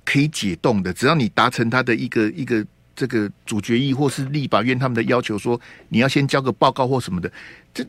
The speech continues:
这又不是删除，没有删除啊，这预算都过了啊。那我问你，民进党在立法院是多数，国民党的人全部都去投票也输民进党，他要怎么删除？他要怎么挡潜舰呢？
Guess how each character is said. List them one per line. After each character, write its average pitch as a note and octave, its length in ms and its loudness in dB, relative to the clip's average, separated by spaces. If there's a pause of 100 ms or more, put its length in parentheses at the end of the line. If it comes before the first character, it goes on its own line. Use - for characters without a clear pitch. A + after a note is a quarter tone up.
这 C#4+ 100 0
又 C#4 80 4
不 A#3 140 0
是 B3+ 100 2
删 A#3 240 6
除， A#2 320 0 (1600)
没 G#3 160 6
有 C4 120 6
删 A#3 240 4
除 D3+ 240 2
啊， D#3 160 8
这 A3 100 0
预 A#3 160 0
算 G#3+ 220 4
都 A3+ 100 6
过 G#3+ 280 4
了 E3 120 8
啊。 D#3+ 220 4
那 B3+ 140 6
我 F#3+ 160 4
问 A#3 160 6
你， B2+ 160 2 (240)
民 F#3+ 180 6
进 A#3+ 160 6
党 F3 140 6
在 A3+ 100 6
立 G#3+ 140 4
法 F3 140 6
院 G#3+ 140 6
是 G#3 120 2
多 G#3 200 6
数， F#3+ 320 0 (320)
国 F#3+ 140 6
民 A#3 160 6
党 D#3 160 4
的 C#3+ 80 6
人 C#3 160 6
全 G3+ 180 0
部 G#3 140 2
都 G#3 100 4
去 G#3+ 120 0
投 E3 120 4
票 G3 160 2
也 C3 120 2
输 G3 160 0
民 D3+ 120 2
进 E3+ 160 2
党， G#2+ 160 0 (240)
他 G#3+ 120 4
要 A3 100 6
怎 D#3+ 100 -2
么 C3 80 -2
删 E3 280 2
除？ A#2 180 -4
他 F#3+ 120 2
要 G3+ 40 4
怎 C#3 140 0
么 A#2 80 2
挡 A#2+ 240 0
潜 D#2+ 260 -4
舰 G2 260 -2
呢？ D2 140 -10